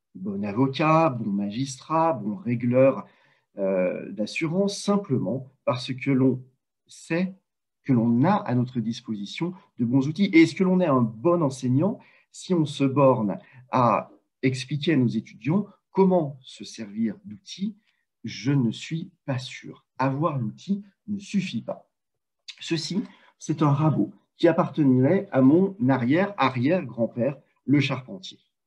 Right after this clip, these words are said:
Je ne sais pas m'en servir, pour moi, c'est un presse-livre. Mais même si je savais m'en servir, même si je savais raboter une planche avec,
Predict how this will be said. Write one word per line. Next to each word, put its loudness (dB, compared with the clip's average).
Je 2
ne 2
sais 0
pas 2
m'en 2
servir, -2
pour -2
moi, 2
c'est -6
un 0
presse-livre. -8
Mais 4
même 4
si -6
je -2
savais -2
m'en -10
servir, -18
même 2
si -8
je 0
savais -2
raboter -2
une -2
planche -8
avec, -10